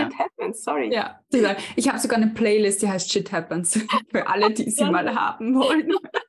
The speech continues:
Speaker 1: <laughs> Aber die ist cool, weil sie motiviert mich dann auch wieder, denke so, "Ja, es ist so, ja, it's okay." <laughs> Aber,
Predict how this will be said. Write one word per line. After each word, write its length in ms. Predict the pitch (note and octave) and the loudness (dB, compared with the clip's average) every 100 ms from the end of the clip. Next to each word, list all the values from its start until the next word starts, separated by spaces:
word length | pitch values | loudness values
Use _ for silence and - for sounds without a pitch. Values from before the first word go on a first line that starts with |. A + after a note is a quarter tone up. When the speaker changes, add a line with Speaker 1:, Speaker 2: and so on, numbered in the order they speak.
| - E4 | -4 -4
Speaker 1:
<laughs> 640 | - - F4 B4 - - | -4 -4 -4 -4 -12 -10
Aber 160 | - D4+ A#4 G4+ C#4+ D4+ - G#4 G4+ - | -4 -2 2 2 2 -2 -6 -10 -8 -2
die 100 | C#4+ | 0
ist 220 | D4+ - | 0 -2
cool, 240 | D4 D#4+ G#3+ | -2 0 0
weil 100 | F#3+ | -2
sie 120 | G#3+ | -4
motiviert 520 | F#3+ G3+ G3+ G3+ G3+ | -6 -6 -2 -2 -2
mich 180 | F#3 G#3+ | -4 -4
dann 140 | F#3+ | -4
auch 220 | F#3 A3+ | -4 -4
wieder, 240 | A3+ G3+ G#3 | -2 -2 -2
denke 200 | G3+ G#3+ | -4 -8
so, 120 | A3 | -4
"Ja, 180 | A3 F4+ | -2 -4
es 100 | G4 | -4
ist 160 | C4+ - | -8 -6
so, 60 | |
ja, 480 | C4 B3+ D4+ _ A4 A#4 | -6 -6 -12 _ -6 -4
it's 100 | A4 | -2
okay." 480 | D#4+ D4+ A#3 B3+ C#4 A3 G3+ - - | -2 0 2 2 2 -2 -8 -10 -2
<laughs> 500 | F4 - E4 - - _ _ E4 | -2 -2 -6 -6 -14 _ _ -8
Aber, 320 | - A3+ A#3 | -4 -2 -2